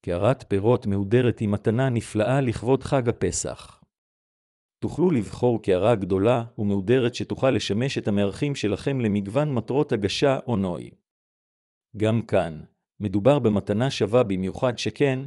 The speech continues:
היא יכולה לשמש למגוון מטרות ולקלוע בדיוק למטרה כשמדובר במתנה לכבוד חג הפסח.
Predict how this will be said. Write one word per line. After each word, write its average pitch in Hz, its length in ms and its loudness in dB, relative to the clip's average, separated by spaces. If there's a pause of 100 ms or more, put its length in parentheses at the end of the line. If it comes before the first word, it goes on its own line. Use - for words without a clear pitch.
היא 113 140 0
יכולה 117 320 2
לשמש 127 500 -2
למגוון 104 520 0
מטרות 107 540 0
ולקלוע 117 480 2
בדיוק 107 460 -2
למטרה 104 480 0
כשמדובר 101 680 -2
במתנה 120 560 0
לכבוד 123 420 -2
חג 120 220 -2
הפסח. - 760 -6